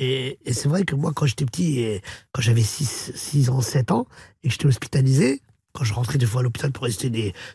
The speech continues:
trois, quatre, cinq jours, euh, bon, le docteur, lui, il me disait ce que j'avais.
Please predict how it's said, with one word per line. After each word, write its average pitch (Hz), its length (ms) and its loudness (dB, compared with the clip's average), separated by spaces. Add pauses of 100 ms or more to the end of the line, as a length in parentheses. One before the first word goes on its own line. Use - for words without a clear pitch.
trois, 135 260 4
quatre, 127 200 2
cinq 143 220 0
jours, 135 280 0 (840)
euh, 107 440 -4
bon, 123 160 2
le 127 60 4
docteur, 151 440 2
lui, 123 720 -2
il 120 80 -2
me 139 80 2
disait 175 300 4
ce 135 40 -8
que 175 120 -2
j'avais. 160 360 0